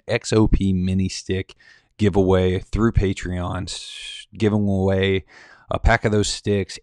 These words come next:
April fifteenth. Right now, there are only, I think, five guys entered to win that, so odds are awesome. Wanted to mention that to our general podcast, uh, audience and, and let you guys know we got that going on.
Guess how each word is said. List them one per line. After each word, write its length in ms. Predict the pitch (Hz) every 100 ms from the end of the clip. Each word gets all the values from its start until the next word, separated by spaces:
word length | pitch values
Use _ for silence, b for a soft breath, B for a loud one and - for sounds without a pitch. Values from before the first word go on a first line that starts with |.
| -
April 400 | 120 - 143 131
fifteenth. 760 | - 104 - - 98 85 -
Right 220 | 110 165
now, 300 | 147 117 113
there 160 | 107 95
are 160 | 90 73
only, 380 | 98 117 120 101
I 80 |
think, 260 | 87 - 90
five 540 | - - 98 117 117
guys 340 | 101 98 92 87
entered 320 | 95 98 87
to 80 | 92
win 280 | 90 98 92
that, 180 | 90
so 160 | - 73
odds 320 | 95 110 120 -
are 260 | 92 92 85
awesome. 540 | 78 90 90 - 78 - B B B -
Wanted 280 | 95 127 135
to 100 | 131
mention 480 | 110 117 117 123 110
that 420 | 107 107 104 -
to 300 | - 98 92
our 160 | 82 90
general 380 | 101 98 90
podcast, 760 | - 95 98 - 98 92 - 85
uh, 200 | 85 90
audience 720 | - 92 98 92 90 90 - b b b
and, 280 | - 90 87
and 200 | 87 90
let 160 | 92 92
you 100 | 90
guys 220 | 95 95
know 100 | 95
we 100 | 92
got 200 | 104 -
that 160 | 90 -
going 280 | 90 90
on. 280 | 92 - 82